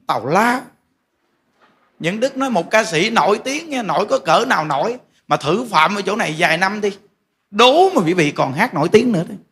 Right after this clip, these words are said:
Nó sạch duyên với quý vị luôn, cái nổi tiếng cái gì? Cái này là cái nó, nó, nó, nó rất là nguy hiểm. Thì biết vì sao? Vì khi quý vị làm cái việc đó là cái loại quỷ hút tinh khí nó đi theo,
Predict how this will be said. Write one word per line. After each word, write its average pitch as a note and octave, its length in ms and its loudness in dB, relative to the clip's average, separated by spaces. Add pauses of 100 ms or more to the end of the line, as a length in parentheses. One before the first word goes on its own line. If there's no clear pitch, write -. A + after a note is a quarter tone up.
(880)
Nó C#4 160 2
sạch A#3+ 340 2
duyên C4+ 260 4
với D4+ 120 0
quý E4 120 -4
vị A3 120 6
luôn, C4 280 0
cái C#4 80 0
nổi A#3+ 180 0
tiếng D#4 180 -2
cái E4+ 100 -2
gì? A#3 260 4 (1040)
Cái C#4+ 100 2
này G#3+ 360 4
là G#3 100 4
cái B3 320 4
nó, D4 140 -4
nó, C#4+ 160 -2
nó, C#4 180 -6
nó C#4+ 160 -6
rất D#4+ 240 2
là G3+ 100 2
nguy A#3 200 0
hiểm. F3+ 380 -2 (560)
Thì G3 80 -2
biết B3+ 180 -2
vì F#3+ 160 -4
sao? G#3 360 -2 (720)
Vì F3+ 120 0
khi A3 140 0
quý B3 60 -2
vị G#3+ 160 2
làm F3+ 300 4
cái G#3+ 100 -4
việc F#3+ 200 -2
đó A#3 220 4
là C4 120 2
cái A#3 160 -2
loại F3 200 0 (120)
quỷ D#3+ 340 -2
hút C4+ 240 -4
tinh G#3+ 160 0
khí B3+ 240 -2
nó D4 100 -10
đi A3+ 140 -4
theo, G#3+ 320 -2